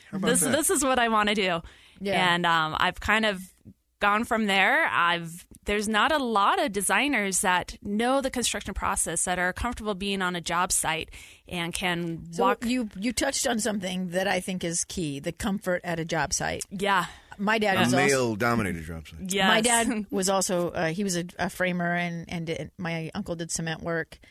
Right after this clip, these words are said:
Speaker 3: Um, so they did a lot of, um, construction when I was a kid, and I went to the job site with him. And, uh, one of the things I didn't like about it was that it was all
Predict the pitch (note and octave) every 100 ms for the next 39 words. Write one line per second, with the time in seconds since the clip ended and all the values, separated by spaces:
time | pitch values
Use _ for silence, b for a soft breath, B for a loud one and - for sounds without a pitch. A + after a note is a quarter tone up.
0 | b b b - E3 E3+ F#3 F#3 F#3 F3
1 | E3+ E3 F3+ - F3+ D#3 D#3+ E3 D#3+ -
2 | G3 F#3+ F3+ E3+ E3+ E3 E3 D#3+ E3 -
3 | A3+ G#3 F#3+ E3+ E3+ - E3+ F#3 F3+ G3
4 | F#3+ F3+ F#3+ F#3+ B B B B F3+ G3
5 | F3+ E3 - _ - G3 E3 D#3+ A3 B3+
6 | G3 F3 G3 F#3 F#3 E3 F3 E3+ F3 _
7 | - C4+ A3+ F3+ F3 F#3 F3+ E3 F3+ -
8 | F#3+ F3 F3+ E3+ E3 E3+ - F#3 F3+ F3